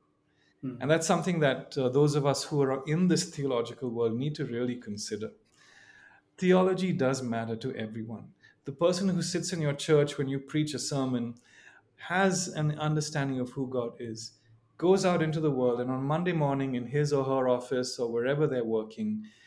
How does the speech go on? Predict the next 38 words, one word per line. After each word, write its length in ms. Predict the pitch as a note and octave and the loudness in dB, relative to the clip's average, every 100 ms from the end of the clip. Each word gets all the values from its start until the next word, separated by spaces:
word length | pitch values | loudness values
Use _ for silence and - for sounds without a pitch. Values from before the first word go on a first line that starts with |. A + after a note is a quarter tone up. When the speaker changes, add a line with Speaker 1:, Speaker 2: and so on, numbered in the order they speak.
| _ _ - | _ _ -2
Speaker 2:
is 240 | F3 F3 | 0 2
living 340 | C#3+ D3+ E3+ | 0 0 0
life 400 | D3+ B2+ B2 B2 - A#2 | 0 2 0 -4 -16 -4
based 360 | C3 C3+ C3+ | 0 2 0
on 140 | C3+ B2 | -4 -2
that 140 | B2 | -2
understanding. 680 | A#2 A2 G#2+ - A2 G#2+ - _ _ _ _ _ | -4 -6 -8 -10 -10 -10 -14 _ _ _ _ _
So 140 | - D#3 | -6 -6
theology 600 | D3+ D#3+ D3+ E3 D#3+ F3 | -2 4 6 6 4 0
has 220 | D3 D3 | 0 -2
an 100 | C#3 | -2
important 720 | C3+ C3+ C#3 C#3 D3 D3+ D3 D3+ - | -4 -4 -4 -4 -2 -4 -4 -10 -8
role 400 | B2+ B2 A#2+ - | -4 -4 -4 -10
to 100 | - | -14
play. 420 | A2 A2+ A2 A2 - _ - - _ | -12 -4 -2 -2 -8 _ -20 -20 _
So 220 | - B2+ | -2 0
I'm 140 | C3 | 2
not 160 | D#3+ E3+ | 0 -2
sure 160 | D#3+ C3+ | 2 2
if 120 | - | 2
I've, 320 | B2 A2+ - | 0 0 0
uh, 240 | A2+ A2 A2 | 0 2 0
gone 360 | A2+ C#3 C#3 | -4 -2 -2
off 380 | - C3+ C3+ - | 0 0 0 -6
topic, 420 | C#3+ A#2+ C3+ C3+ - | -4 -4 -2 -6 -6
<laughs> 60 | |
but, 340 | - B2+ - - - - - - | -6 -6 -8 -12 -14 -20 -20 -14
uh, 260 | B2 A#2+ A#2 - - | -6 -2 -2 -2 -10
in 140 | F3 D#3+ | -2 2
response 440 | C#3 C#3 D#3+ D#3 | 2 2 0 -2
to 100 | - | -4
the 60 | C#3 | -4
question 500 | C#3 C3 - C3+ C3 | 0 -2 -2 -4 -2
that 200 | A#2 A#2 | -2 -2
you've 120 | A#2+ | -4
asked 300 | A#2 A#2 - | -4 -4 -6
me, 220 | C3 B2 A#2+ | -6 -6 -2
yes, 480 | C#3 C#3+ - - | -2 0 -4 -8